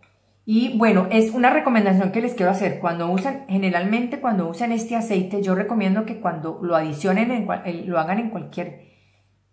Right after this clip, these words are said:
parte de la cosmética, ya sea en una crema, en un serum, eh, en un tónico, nunca, nunca lo hagan, lo apliquen de noche y nunca se expongan al sol, porque el limón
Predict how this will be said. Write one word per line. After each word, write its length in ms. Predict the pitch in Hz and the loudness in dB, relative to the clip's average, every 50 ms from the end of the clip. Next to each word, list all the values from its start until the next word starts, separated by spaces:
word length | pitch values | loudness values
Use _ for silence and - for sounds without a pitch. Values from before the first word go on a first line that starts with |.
| _ - | _ -4
parte 320 | - 185 - - - 233 | -2 -2 -2 -2 -2 -2
de 80 | 226 214 | 0 2
la 160 | 190 180 180 | 0 0 0
cosmética, 680 | - 165 147 160 170 175 165 - - 196 - - 190 180 | -2 -6 -6 -4 -4 -4 -6 -6 -6 -8 -6 -4 -6 -6
ya 140 | 156 156 147 | -6 -8 -8
sea 220 | - 175 165 170 | -8 -6 -6 -6
en 60 | 170 | -6
una 180 | 165 170 143 - | -8 -10 -12 -8
crema, 340 | - 190 196 190 175 160 151 | -4 -4 -2 -2 -4 -4 -6
en 100 | 147 147 | -6 -4
un 160 | 151 151 147 | -4 -6 -6
serum, 640 | - - 196 185 185 196 190 196 208 202 - - - _ _ _ _ _ _ _ _ _ _ _ _ _ _ _ _ _ _ | -6 -2 0 2 2 2 2 2 0 -2 -8 -12 -20 _ _ _ _ _ _ _ _ _ _ _ _ _ _ _ _ _ _
eh, 380 | - 185 180 175 165 160 160 160 | -4 -4 -2 -2 -4 -6 -6 -8
en 100 | 175 165 | -8 -8
un 160 | 165 165 180 | -8 -8 -4
tónico, 800 | - 208 196 208 208 220 220 - 240 240 240 240 - - - - - - _ _ _ _ - | -2 0 0 2 2 0 0 2 2 2 2 2 0 -6 -12 -16 -20 -20 _ _ _ _ 2
nunca, 540 | 214 214 233 277 302 320 - - - 381 415 415 - - - - | 6 6 6 6 6 2 0 -2 -2 -2 -2 -2 -4 -10 -8 -2
nunca 600 | 254 226 240 247 247 247 262 262 302 294 269 - - - - _ - | 0 0 2 2 0 0 0 0 0 0 -2 -8 -12 -18 -20 _ -2
lo 160 | 190 196 190 | 2 4 6
hagan, 340 | 185 185 202 240 262 - - - | 6 6 6 4 2 0 -2 2
lo 120 | 202 190 | 4 4
apliquen 400 | 180 185 202 202 202 247 254 254 | 4 2 0 -4 -4 -2 -2 0
de 80 | 247 202 | 0 2
noche 380 | 180 175 175 - - 160 - - | 2 0 0 -4 -8 -8 -2 0
y 80 | 202 | 2
nunca 320 | 202 214 226 220 220 262 254 | 4 6 4 4 4 0 -2
se 100 | 254 226 | -4 -6
expongan 480 | 190 - - - 185 175 170 185 196 | -8 -8 -4 -2 -2 -2 0 -2 -2
al 140 | 196 170 143 | -2 -4 -6
sol, 440 | - - 170 151 139 - - - - - | -6 -6 -4 -4 -4 -6 -8 -12 -8 -2
porque 520 | 202 190 185 185 - - 214 214 214 - | -2 -2 -2 -2 -4 -4 -2 -2 -2 0
el 160 | 202 190 202 208 | 0 2 2 4
limón 560 | 226 220 214 208 202 202 202 202 202 196 | 4 4 4 4 2 2 0 -2 -4 -6